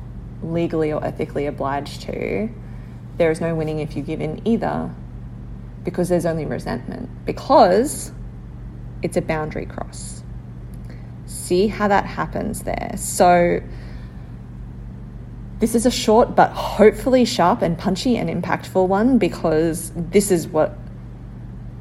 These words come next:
<laughs> this is what you're gonna be hearing more from me on. Not necessarily emotional manipulation, definitely have probably more to speak to on that anyway, but definitely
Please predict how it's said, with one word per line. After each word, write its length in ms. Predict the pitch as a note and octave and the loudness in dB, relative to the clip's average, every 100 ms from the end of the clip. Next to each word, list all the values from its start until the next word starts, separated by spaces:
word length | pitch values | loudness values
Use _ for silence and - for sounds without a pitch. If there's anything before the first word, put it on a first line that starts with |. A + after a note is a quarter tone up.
| - | -2
<laughs> 540 | - - - - - B3 B3+ - - - | -2 -2 -8 -2 2 2 0 -10 -12 -2
this 160 | C4 C#4+ | 0 2
is 100 | C#4 | 6
what 160 | C#4 | 8
you're 120 | A#3 G#3 | 8 6
gonna 200 | G3 F3 | 6 4
be 140 | G3+ | 2
hearing 580 | - E3+ D#3+ D#3+ E3 D#3+ | 2 2 2 2 0 0
more 480 | D3+ D3+ D3 - - - - | 2 4 2 0 -6 -14 -6
from 320 | - F3 E3+ | 0 0 2
me 180 | E3 - - | 0 -2 -2
on. 400 | - - - A#2+ | -2 -2 -4 2
Not 160 | G3 F#3 | 4 4
necessarily 560 | G3 F#3 F3+ E3 E3+ | 2 4 6 6 4
emotional 340 | D#3 D3+ - D#3 | 2 -2 -4 -6
manipulation, 680 | - - G3+ G#3 F#3+ F3+ - | -4 2 4 4 2 0 4
definitely 400 | F3 - - - - | 4 4 -4 -6 -8
have 300 | - D#3+ - | 0 0 0
probably 260 | - E3 D#3 | -2 2 2
more 220 | D#3+ D3+ | 2 0
to 60 | - | 0
speak 280 | - D#3+ - | -2 -2 -2
to 100 | D#3+ | -2
on 120 | E3 | -2
that 140 | E3+ - | -2 0
anyway, 460 | F#3 F3 B1 - | 0 0 0 -2
but 340 | F3+ F3 E3+ - - - - - E3 | 0 2 2 0 -12 -14 -14 -10 0
definitely 920 | E3+ F#3 F#3+ - G3+ G3 G3 F#3+ | 0 2 -2 2 4 4 4 2